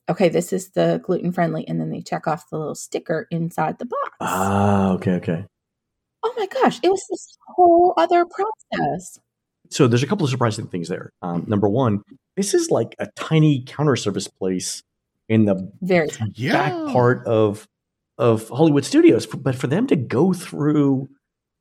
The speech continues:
Speaker 2: that much
Speaker 1: Yep.
Speaker 2: effort for that is really, is really something. It really says something about
Speaker 1: I
Speaker 2: Disney's
Speaker 1: was shocked.
Speaker 2: commitment to it. But the other thing that's, the other thing that I would say is not surprising is Ronto Roasters is actually one of the highest rated, um, counter service restaurants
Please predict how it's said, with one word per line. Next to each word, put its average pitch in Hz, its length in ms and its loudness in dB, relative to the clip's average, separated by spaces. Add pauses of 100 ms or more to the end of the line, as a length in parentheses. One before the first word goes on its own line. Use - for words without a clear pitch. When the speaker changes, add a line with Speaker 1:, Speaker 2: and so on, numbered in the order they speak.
(260)
Speaker 2:
that 131 420 -4
much 127 300 2
Speaker 1:
Yep. - 120 -20
Speaker 2:
effort 143 260 0
for - 160 -6
that 90 240 -2
is 104 180 2
really, 123 600 4
is 104 160 2
really 175 260 6
something. 135 400 0
It 95 140 -6
really 156 180 4
says 143 360 2 (460)
something 143 220 2
about - 180 2
Speaker 1:
I - 40 -10
Speaker 2:
Disney's 123 320 4
Speaker 1:
was 170 100 0
shocked. - 140 -18
Speaker 2:
commitment 113 520 4
to 101 100 2
it. - 100 -8 (240)
But 139 160 2
the 175 80 4
other 285 160 6
thing 123 240 4
that's, 104 160 2 (120)
the - 320 0
other 170 160 4
thing 117 200 0
that 107 80 4
I 104 40 4
would 104 100 0
say 101 100 0
is 98 120 0
not 220 280 4
surprising 98 440 0
is 95 100 -4 (300)
Ronto 143 240 2
Roasters 214 300 4
is 120 60 2
actually 139 240 2
one 120 100 4
of 104 60 2
the - 40 -8
highest 131 360 2
rated, 113 380 4
um, 98 220 -2
counter 120 180 0
service 110 240 -4
restaurants 107 380 -2